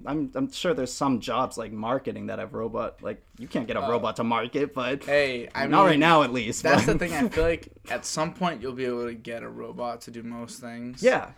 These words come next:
Speaker 1: and that's, like, that's, in my opinion, that should be the goal. Like, I feel like we're using technology to make our lives easier. The goal, like, if you get a robot that smart that it can do these certain jobs for us, then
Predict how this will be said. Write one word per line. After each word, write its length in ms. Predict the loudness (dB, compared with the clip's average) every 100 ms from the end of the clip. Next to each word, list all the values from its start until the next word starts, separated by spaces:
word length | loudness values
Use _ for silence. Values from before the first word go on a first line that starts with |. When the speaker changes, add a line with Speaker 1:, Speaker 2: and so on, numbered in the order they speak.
| -2
Speaker 1:
and 200 | 0 2
that's, 320 | 0 0 4
like, 340 | 4 4 -2 -12 -2
that's, 300 | 0 0 -10 -16 -20 0
in 140 | 2
my 140 | 4 4
opinion, 340 | 4 2 4
that 160 | 2 2
should 240 | 0 2
be 80 | 2
the 140 | 2
goal. 380 | 0 -2 -4 -6 -2
Like, 160 | 2
I 60 | 4
feel 180 | 4 4
like 220 | 2 4
we're 100 | 2
using 420 | 2 -2 -2 -2
technology 880 | -2 0 2 2 0 -2 -4 -6 -8 -14 _ _ _ -14
to 100 | -4
make 240 | 0 2 2
our 160 | 2
lives 340 | 2 0 0 -4
easier. 540 | -6 -6 -8 -10 -12 -20 _ _ -20 _ -6
The 100 | -2
goal, 360 | 2 4 6 4
like, 320 | 2 0 -6
if 160 | -4 0
you 220 | 0 2 2
get 160 | 2
a 40 | 2
robot 420 | 2 2 2 2
that 180 | -2 -2
smart 360 | -2 0 0
that 120 | -2 -2
it 60 |
can 160 | -4 -4
do 260 | -2 -2
these 240 | -2 -4 -4
certain 320 | -4 -4 -6
jobs 320 | -4 -2 -2
for 200 | -4 -4
us, 200 | -4 -6
then 460 | -6 -4 -4 -6